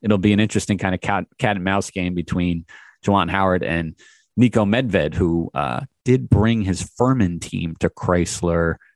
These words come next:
in the twenty sixteen seventeen season. I was there. Remember him talking about how he's like a Beilein,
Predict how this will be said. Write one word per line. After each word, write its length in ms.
in 80
the 200
twenty 420
sixteen 760
seventeen 1000
season. 460
I 100
was 220
there. 560
Remember 460
him 180
talking 380
about 240
how 100
he's 140
like 140
a 40
Beilein, 560